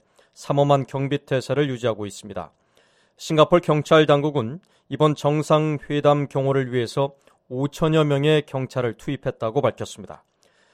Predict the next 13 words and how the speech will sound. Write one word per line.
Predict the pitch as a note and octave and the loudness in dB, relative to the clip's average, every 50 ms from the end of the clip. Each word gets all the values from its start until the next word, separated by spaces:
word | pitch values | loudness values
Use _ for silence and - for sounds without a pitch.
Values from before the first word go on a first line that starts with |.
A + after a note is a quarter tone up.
| _ _ _ - - | _ _ _ -12 -4
전 | - D#3 D#3 | 0 0 2
세계 | - D#3+ D#3 F#3 | 2 2 2 2
삼천 | F#3 - A3+ G3+ G3 - A3 G3+ F#3+ F#3+ | 0 0 -2 -4 -2 0 2 2 4 4
명에 | F#3+ F#3 F#3 F3+ | 4 6 6 6
달하는 | D#3+ E3 D#3+ E3 E3+ F#3 F#3+ | 8 8 8 8 6 6 4
기자들이 | E3+ - D#3+ D3 D#3+ D3 D#3+ D3+ A#2+ F2+ - _ _ _ _ _ _ _ - | 0 0 0 2 2 2 2 0 -4 -4 -8 _ _ _ _ _ _ _ -2
역사적인 | C#3+ C#3+ - - E3 C#3+ D3+ D3 C#3+ B2+ | 0 0 2 4 2 2 2 2 0 2
미북 | C3+ D#3 D3+ D#3+ - | 2 2 2 2 0
정상회담 | - - D3+ D#3 D3+ D#3+ D#3 D#3 D#3 D#3 D#3 | -2 -2 -2 0 0 0 2 2 4 2 2
취재를 | D3+ - D#3+ C#3 D3 D3 C#3+ C#3+ C3 B2+ | 0 -2 -2 0 2 2 2 2 0 0
위해서 | C3 B2 A2+ - - C#3 C#3+ C#3+ _ _ _ _ _ _ | -2 -2 -2 -2 -4 -4 -4 -4 _ _ _ _ _ _
싱가포르를 | - - - D#3+ D3+ C#3+ C3 - - B2+ B2 A#2 | -16 -8 -4 0 2 2 2 2 0 -4 -6 -6
찾았습니다. | - B2+ A2 G#2+ - - - G#2+ G2 F2+ E2 D#2+ | -8 -8 -10 -10 -10 -12 -14 -14 -12 -12 -14 -14